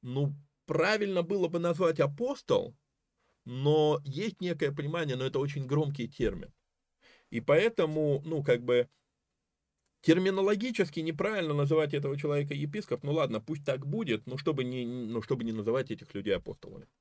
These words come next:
Но по факту, по факту, э, есть ещё и доктрина такая, ну, э, ну, допустим, в нашем союзе этой доктрины не придерживаются,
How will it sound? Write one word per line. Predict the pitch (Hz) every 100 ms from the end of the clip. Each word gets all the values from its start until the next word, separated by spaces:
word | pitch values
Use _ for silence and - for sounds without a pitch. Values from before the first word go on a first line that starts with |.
| _ -
Но | 98
по | -
факту, | - 175 226 -
по | 143 -
факту, | - 147 - 147 143 _ _ _ _
э, | - 98 92 92 92 90 _ _ _ _ _ _ _ _ _ - -
есть | 123 143 143
ещё | - 131
и | 120
доктрина | 110 113 143 214 226
такая, | 123 139 113 98
ну, | 110 101 85
э, | 98 101 101 98 98 95 95 92 90
ну, | 90
допустим, | 101 - 101
в | 101
нашем | 110 -
союзе | - 104 101 101
этой | 101
доктрины | 101 104 113 107
не | 113
придерживаются, | 135 - - 214 156 143